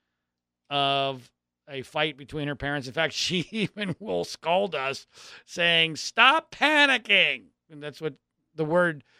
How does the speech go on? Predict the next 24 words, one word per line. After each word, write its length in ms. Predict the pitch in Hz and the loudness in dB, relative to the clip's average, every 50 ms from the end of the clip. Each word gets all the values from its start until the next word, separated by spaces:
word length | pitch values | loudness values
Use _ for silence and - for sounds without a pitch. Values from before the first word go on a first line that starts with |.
| _ _ _ _ _ | _ _ _ _ _
she 180 | - - - 175 | -16 -12 -10 -8
somehow 320 | - 220 214 170 175 180 | -4 -2 2 2 4 2
has 100 | 170 147 | 2 2
gotten 340 | 135 170 170 165 151 151 143 | 2 2 2 2 2 -4 -8
to 80 | 135 143 | -10 -8
use 200 | 151 156 147 131 | -8 -8 -6 -4
the 60 | 147 | -2
word 240 | 147 147 143 131 - | -2 -2 -2 -2 -6
panicking 720 | - 143 170 180 180 175 160 151 117 135 127 123 127 123 | -6 -2 0 0 0 0 0 -2 -4 -8 -10 -10 -10 -12
for, 340 | - 131 131 127 127 127 - _ _ | -12 -10 -8 -8 -8 -8 -10 _ _
for 120 | - 139 131 | -12 -12 -12
fighting, 520 | - - 175 160 160 147 131 110 90 73 64 _ _ _ _ _ _ _ _ _ | -6 0 2 2 2 2 0 -4 -10 -14 _ _ _ _ _ _ _ _ _ _
which 160 | - 151 - | -14 -6 -2
actually 400 | 233 277 277 - - 165 156 147 | 0 0 0 -2 -4 -6 -4 -2
is 320 | 147 143 131 110 - - _ _ _ _ - | -4 -4 -6 -8 -12 -16 _ _ _ _ -20
a 80 | 139 | -20
pretty 300 | - _ - 165 180 170 | -20 _ -8 -6 -6 -6
good 220 | 147 139 147 143 127 | -4 -2 -4 -4 -2
<laughs> 0 | |
description 640 | 123 - - - - - 247 - 175 - - 180 | -4 -8 -6 -6 -4 -4 -4 -4 -4 -10 -8 -8
sometimes 680 | 147 - - - 180 190 _ - 156 139 131 135 143 151 | -8 -10 -10 -10 -10 -12 _ -2 0 0 0 0 -2 -6
of 120 | 147 139 135 | -10 -8 -6
what 180 | 147 147 143 | -6 -6 -6
causes 540 | - 160 151 151 151 147 131 143 139 123 - | -6 -4 -2 -2 -2 -2 -4 -8 -14 -14 -16